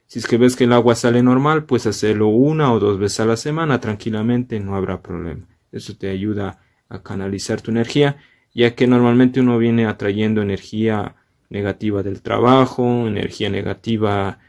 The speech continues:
de otros lugares y no se da cuenta. Entonces, o la pesadez del trabajo, el estrés, muchas veces pasa eso.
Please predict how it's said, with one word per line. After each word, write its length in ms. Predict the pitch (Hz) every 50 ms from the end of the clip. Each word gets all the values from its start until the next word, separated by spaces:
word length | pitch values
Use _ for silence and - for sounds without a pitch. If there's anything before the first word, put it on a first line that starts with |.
| _ _ _ _
de 100 | - 110
otros 260 | 104 - 110 110 101
lugares 640 | 117 120 113 123 131 131 131 131 123 123 - - _ _
y 520 | - 113 113 113 113 113 113 110 107 101 98
no 140 | 101 107 104
se 140 | 101 - 101
da 120 | 98 90
cuenta. 400 | - - 95 90 82 - - -
Entonces, 520 | - - - 101 104 104 98 92 - - _ _ _ _ _ _ _ _ _
o 120 | 110 110
la 180 | 107 107 104 -
pesadez 440 | - 101 - - 107 107 107 104 101
del 140 | 107 101
trabajo, 400 | - - 104 104 110 107 - -
el 80 | 104 95
estrés, 640 | 92 - - - 113 110 117 120 113 113 - - - _
muchas 340 | 101 98 95 - 101 98
veces 320 | 98 98 95 104 101 92 -
pasa 340 | - 95 92 - - 95 92
eso. 240 | 90 87 - -